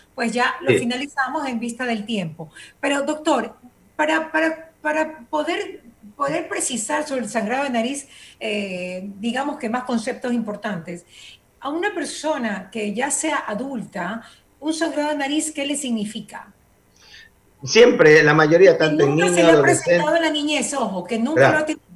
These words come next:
Speaker 1: Es un episodio totalmente nuevo en su
Speaker 2: Sí.
Speaker 1: vida.
Speaker 2: Ahí es muy importante dos cosas. Una, si hay sangrado en otros lados.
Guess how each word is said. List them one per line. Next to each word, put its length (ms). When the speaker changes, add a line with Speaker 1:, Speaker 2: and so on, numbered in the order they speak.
Speaker 1:
Es 120
un 180
episodio 560
totalmente 560
nuevo 400
en 80
su 140
Speaker 2:
Sí. 60
Speaker 1:
vida. 260
Speaker 2:
Ahí 200
es 100
muy 200
importante 1000
dos 240
cosas. 600
Una, 560
si 220
hay 100
sangrado 460
en 120
otros 280
lados. 500